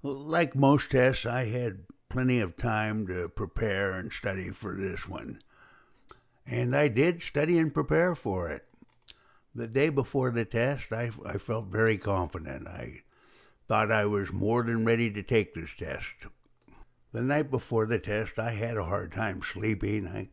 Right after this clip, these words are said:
kept thinking about the test and what it was gonna be like. And in the morning, I woke up. I was excited. I couldn't even eat breakfast.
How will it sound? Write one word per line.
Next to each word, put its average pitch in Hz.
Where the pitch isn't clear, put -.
kept -
thinking 120
about 117
the 117
test 120
and 98
what 139
it 151
was 135
gonna 127
be 120
like. 95
And 80
in 180
the 185
morning, 135
I 110
woke 117
up. 123
I 120
was -
excited. 127
I 110
couldn't 117
even 113
eat 113
breakfast. 110